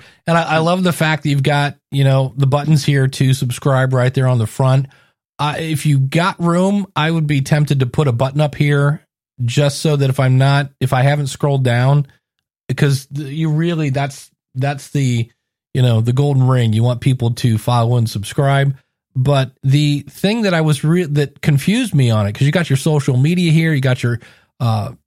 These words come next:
email list, you've got your sponsors there at the bottom, and it's, it's got information on it, which is great, but it's not too cluttered. A lot of times, it's, even this part with the sponsors, a lot of white space there,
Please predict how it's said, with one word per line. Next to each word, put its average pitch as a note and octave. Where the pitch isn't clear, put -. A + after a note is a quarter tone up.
email F3
list, D#3
you've B2+
got B2
your A2+
sponsors E3+
there D#3
at C#3
the C#3
bottom, C3
and D#3
it's, D3
it's D#3
got G#3
information A3+
on D#3+
it, D3
which C#3+
is C3+
great, D#3+
but D3+
it's C#3+
not G#3+
too G#3
cluttered. D#3+
A C#3+
lot C#3+
of F#3
times, D#3+
it's, E3
even A#3+
this F#3
part G2
with D#3+
the D3+
sponsors, C#3+
a B2+
lot D3+
of F#3+
white D#3
space D#3
there, C#3